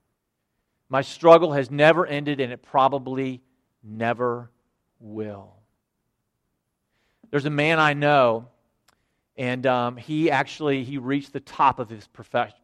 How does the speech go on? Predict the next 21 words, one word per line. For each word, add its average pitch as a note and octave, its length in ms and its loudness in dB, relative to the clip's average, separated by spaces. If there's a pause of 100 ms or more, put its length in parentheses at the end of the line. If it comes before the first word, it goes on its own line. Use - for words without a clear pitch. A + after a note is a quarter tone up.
(280)
top C#3 180 2
of A2+ 80 -12
his A2+ 140 -10
profession. G#2+ 560 -8 (1400)
And D#3 100 -4
he D#3 60 -2
became F#3 420 0
addicted E3 480 4 (200)
to E3 120 -6
prescription D3 540 -8
drugs D3 540 6
in C#3+ 220 -8
part F3+ 580 8 (360)
because E3+ 420 4
in D3+ 160 -6
his G3 160 6
profession F#3 600 4
he D3+ 120 -4
felt F#3 320 8
like E3 240 6
he E3+ 400 -4